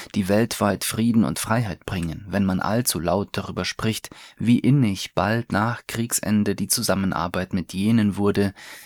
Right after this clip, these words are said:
die noch bis zum achten Mai neunzehnhundertfünfundvierzig die Feinde gewesen waren.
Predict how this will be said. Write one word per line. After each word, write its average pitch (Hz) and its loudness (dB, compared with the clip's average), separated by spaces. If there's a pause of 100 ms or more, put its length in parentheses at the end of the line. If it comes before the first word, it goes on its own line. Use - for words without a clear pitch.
(140)
die 113 8
noch 120 6
bis 131 -2
zum 127 2
achten 117 0
Mai 92 2
neunzehnhundertfünfundvierzig 107 -2
die 139 0
Feinde 113 -2
gewesen 80 -6
waren. 78 -10